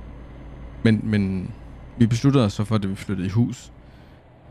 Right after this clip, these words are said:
Fordi hvis vi skulle have en T V-pakke, vi ville egentlig meget gerne have dis-, på det tidspunkt, vi ville gerne have Discovery Channel, fordi der var nogle ting, vi så på Discovery Channel, som,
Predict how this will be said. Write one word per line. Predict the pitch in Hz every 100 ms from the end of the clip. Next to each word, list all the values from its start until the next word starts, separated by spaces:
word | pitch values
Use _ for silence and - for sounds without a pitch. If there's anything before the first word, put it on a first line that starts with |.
| - - - - - - -
Fordi | 101 101
hvis | 98 104
vi | 117
skulle | - 135 120
have | 127
en | 110 98
T | - -
V-pakke, | 117 92 - - 67 - - - -
vi | 120
ville | 107 123
egentlig | 131 107
meget | 98 101
gerne | 101 98
have | 101
dis-, | 104 -
på | -
det | 110
tidspunkt, | 107 107 101 98
vi | 87
ville | -
gerne | 90 95
have | 95
Discovery | - 98 143 147
Channel, | 139 143 139 -
fordi | 101 -
der |
var | 95
nogle | 90 107
ting, | 101
vi | -
så | -
på | - 117
Discovery | - 113 113
Channel, | 110 107 104
som, | 107 95 98